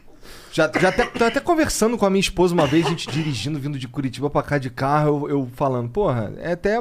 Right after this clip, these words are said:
é até importante que tenha limite de velocidade. Pô, essa estrada aqui, pô,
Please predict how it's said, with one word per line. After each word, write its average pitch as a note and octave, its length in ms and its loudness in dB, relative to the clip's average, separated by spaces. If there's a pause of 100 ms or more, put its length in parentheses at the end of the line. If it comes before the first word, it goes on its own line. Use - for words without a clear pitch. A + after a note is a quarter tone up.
é F#3 80 0
até F#3 160 0
importante A3 640 0
que F3+ 80 -6
tenha D#3 160 0
limite D3+ 200 0
de C#3 60 -8
velocidade. C#3+ 500 -2
Pô, A#2+ 120 0
essa E3+ 180 -2
estrada F3 360 -2
aqui, C#3 180 -6
pô, G#2 220 -6